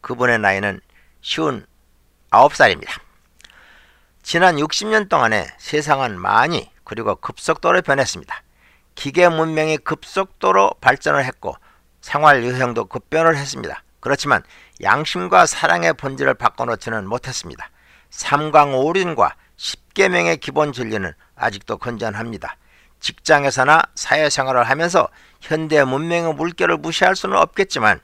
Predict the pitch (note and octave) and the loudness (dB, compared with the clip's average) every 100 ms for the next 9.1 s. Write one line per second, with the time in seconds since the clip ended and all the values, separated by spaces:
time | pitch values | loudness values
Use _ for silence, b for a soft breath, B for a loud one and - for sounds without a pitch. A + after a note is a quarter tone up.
0 | b b b - - E3+ F#3 G3+ F3+ E3+ | b b b -8 -6 0 2 2 0 -2
1 | D#3 B2+ D#3 D#3+ D#3 C3+ A2 - - C#3 | -6 -8 -4 -2 -2 -4 -10 -10 -4 0
2 | F#2 b b b - - D#3+ D3+ - D2+ | 0 b b b -10 -6 -4 -6 -6 -8
3 | C2 _ _ - - E3 E3 E3+ D#3 A#2+ | -8 _ _ -16 -8 -6 -2 0 0 0
4 | A2 G#2+ G2+ b b b - A#2+ B2+ F#3 | -2 -2 -4 b b b -4 0 2 2
5 | - F#3 - D3+ - C#3 C3 - B2 - | 0 -4 4 4 4 -2 -2 -6 -4 -4
6 | A#2+ A2+ B2 B2 A#2+ A2 G#2+ - - b | -8 -8 -6 -6 -8 -6 -8 -10 -14 b
7 | b b b - C#3 D#3 F3+ D#3+ D#3+ D#3+ | b b b -2 0 0 0 -2 0 2
8 | D#3 C#3 D3+ E3 E3+ E3+ E3+ D#3 - E3+ | 0 0 -4 0 2 4 4 0 0 -4